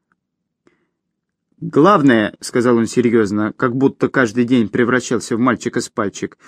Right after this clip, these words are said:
"главное, чтобы костюмчик был крепким и не порвался". "А вы попробуйте, попробуйте", пискнула фея,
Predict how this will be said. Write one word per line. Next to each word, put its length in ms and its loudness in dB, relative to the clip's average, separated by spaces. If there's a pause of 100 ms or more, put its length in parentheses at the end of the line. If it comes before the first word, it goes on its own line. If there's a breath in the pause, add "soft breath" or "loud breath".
(260 soft breath)
"главное, 640 6
чтобы 420 2 (180)
костюмчик 600 2
был 180 2
крепким 640 2 (220)
и 100 4
не 80 6
порвался". 600 0 (1600)
"А 120 4
вы 320 8 (140)
попробуйте, 880 4
попробуйте", 800 4
пискнула 520 0
фея, 380 2